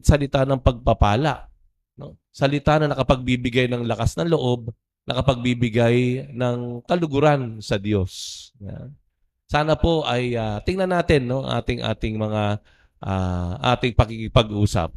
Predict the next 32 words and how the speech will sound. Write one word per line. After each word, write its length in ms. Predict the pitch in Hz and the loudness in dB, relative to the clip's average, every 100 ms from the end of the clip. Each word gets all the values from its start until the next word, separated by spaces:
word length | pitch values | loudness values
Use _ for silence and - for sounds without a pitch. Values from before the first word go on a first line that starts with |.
| 95 | -10
Ano 160 | 98 | -10
po? 320 | 107 131 156 _ _ _ - | -6 -6 -8 _ _ _ -4
Ano 240 | 135 143 | 0 4
ba 160 | 139 135 | 4 4
ang 80 | |
namumutawi 880 | 135 135 131 131 123 123 117 123 120 | 0 2 2 0 0 0 2 0 -2
sa 240 | 107 110 104 | -4 -2 -2
ating 240 | - 107 | -2 -2
mga 240 | 104 101 | -2 -2
labi? 560 | 95 87 87 92 85 - - _ _ _ - | -2 -2 -2 -4 -6 -10 -20 _ _ _ -8
Sa 320 | - 151 127 | 2 4 4
sandali, 720 | 156 135 131 135 175 160 - - | 4 2 2 2 0 -2 -6 -8
eh, 180 | 101 87 _ | -8 -8 _
na 160 | - 120 | -4 0
biglang 400 | 123 131 127 131 | 0 0 0 0
nakita 400 | 127 135 139 135 | -2 -4 -2 0
mo, 240 | 139 147 | 4 6
nakasalubong 640 | 135 120 123 123 131 139 139 | 4 0 0 2 4 4 4
mo 80 | 139 | 2
ang 80 | 127 | 2
kaibigan 520 | 131 120 127 120 127 | 0 2 2 2 2
mo, 400 | 131 131 131 131 _ _ _ _ | 2 2 2 -2 _ _ _ _
o 80 | 117 | 0
matagal 400 | 110 117 117 123 | 0 0 0 0
mo 120 | 120 | 2
ng 320 | 127 123 123 - | 2 2 0 -4
kaklaseng 600 | 127 - 123 123 131 117 | -4 2 4 4 2 2
hindi 160 | 120 120 | 2 2
nakikita, 640 | 110 113 131 135 131 120 | 0 -2 -2 -2 0 0
o 160 | - 113 | 2 2
kaanak 560 | 123 117 127 139 135 | 0 0 2 2 -2
mo, 480 | 123 127 127 127 131 | -2 0 2 0 -4